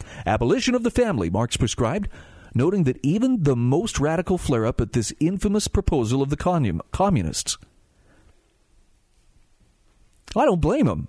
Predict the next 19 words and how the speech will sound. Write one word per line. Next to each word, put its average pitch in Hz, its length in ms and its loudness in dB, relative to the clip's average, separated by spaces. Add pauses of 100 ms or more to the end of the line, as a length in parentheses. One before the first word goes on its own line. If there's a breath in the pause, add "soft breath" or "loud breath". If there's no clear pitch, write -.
(120)
I 208 120 0
mean, 147 160 2
that's, 139 320 0
it 123 240 -2
do-, 196 200 0
how 139 140 2
much 196 220 -2
closer 175 300 0
than 110 120 0
home - 160 -2
can 131 160 -2
you 107 100 0
hit 160 180 -2
than 117 140 0
family? 135 500 -2 (1600 loud breath)
Now, 123 100 0
Annie 165 220 2
Holmquist 175 440 0
says, 156 300 0